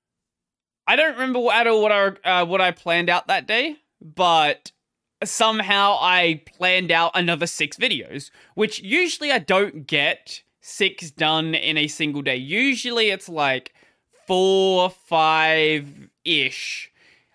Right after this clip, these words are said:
Usually when it's six, it is shorter topics. And in this case, they were shorter topics as well. There were things that didn't require, like, a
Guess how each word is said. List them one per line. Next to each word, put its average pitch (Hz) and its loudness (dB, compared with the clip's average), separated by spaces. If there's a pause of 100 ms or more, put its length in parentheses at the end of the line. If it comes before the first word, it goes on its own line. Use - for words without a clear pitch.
(380)
Usually 269 -2
when 262 -2
it's 202 -8
six, - -6
it 180 0
is 175 0
shorter 165 -4
topics. 127 -6
And 196 -2
in 190 -6
this 208 -2
case, 170 -2
they 180 -2
were 175 0
shorter 165 -6
topics 143 -8
as 135 -12
well. 135 -4 (300)
There 208 -2
were 202 -6
things 233 -4
that 180 -6
didn't 233 -4
require, 160 0 (480)
like, 131 -2 (380)
a 202 2